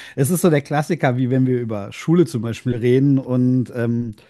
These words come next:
es kommt auf die Schule an und dann kommt's wiederum innerhalb der Schule auf die Lehrkräfte an. So ist es tatsächlich ja auch, ähm, genau in dem Thema, so empfinde ich das zumindestens. Ich habe so unglaublich wertvolle und engagierte, ähm, Praxisbegleitungen, Anleitungen, MentorInnen.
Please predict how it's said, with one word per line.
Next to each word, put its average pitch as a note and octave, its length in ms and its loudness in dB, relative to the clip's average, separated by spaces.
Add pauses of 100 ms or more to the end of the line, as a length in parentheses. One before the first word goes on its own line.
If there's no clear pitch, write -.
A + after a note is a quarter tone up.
(340)
es - 100 -20
kommt A#2 180 -6
auf G#2 100 -10
die B2 100 -14
Schule F3+ 320 2
an D#3 260 0
und D3 100 -4
dann A#2+ 160 -2
kommt's B2 340 -4
wiederum A#2+ 380 -4
innerhalb C3+ 460 2
der B2+ 80 -6
Schule B2 280 -4
auf G#2 140 -12
die A#2+ 100 -12
Lehrkräfte C3+ 640 -2
an. C3 320 0
So B2 200 -4
ist C3+ 100 -2
es C#3 120 -8
tatsächlich A#2+ 460 -4
ja A#2 120 -4
auch, A#2+ 300 -8
ähm, A#2 440 0
genau B2 240 0
in A#2+ 140 2
dem B2 200 2
Thema, B2 360 0
so B2 80 -6
empfinde C#3+ 320 -2
ich - 80 -8
das - 220 -10
zumindestens. B2 720 -2 (760)
Ich A#2 140 -4
habe C3+ 200 2
so C3+ 340 0
unglaublich D3 960 0
wertvolle C3 680 -2
und A#2 160 -4
engagierte, C3 920 -2
ähm, A#2+ 360 -4
Praxisbegleitungen, C3 1300 -2
Anleitungen, B2 640 0
MentorInnen. C3 800 0